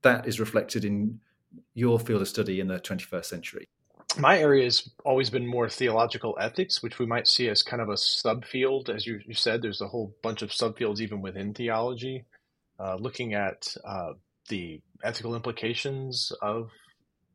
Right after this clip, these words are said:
Speaker 2: the Christian theological tradition. I was always drawn,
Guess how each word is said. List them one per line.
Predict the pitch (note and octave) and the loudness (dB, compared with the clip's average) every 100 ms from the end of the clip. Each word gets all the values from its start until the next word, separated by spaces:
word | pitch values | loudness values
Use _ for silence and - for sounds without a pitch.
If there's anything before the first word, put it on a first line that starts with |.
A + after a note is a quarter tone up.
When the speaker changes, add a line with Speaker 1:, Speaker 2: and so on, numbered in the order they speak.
| _ _ _ - | _ _ _ -6
Speaker 2:
the | A#2 | -6
Christian | - C3+ - C3 A#2+ - | -2 -4 -2 -8 -8 -4
theological | C3 B2 B2+ C3+ | -2 0 0 -4
tradition. | B2+ C3 B2+ C3 D#3+ D3+ - _ _ - | -4 -2 -2 -2 -4 -6 -10 _ _ 8
I | C#3+ | 10
was | A3+ D#3 A#2+ | 10 8 4
always | B2+ C#3 A2+ | 4 4 2
drawn, | - A#2 A2+ B2 A2 G#2 G2+ | -4 -2 2 2 0 -2 -6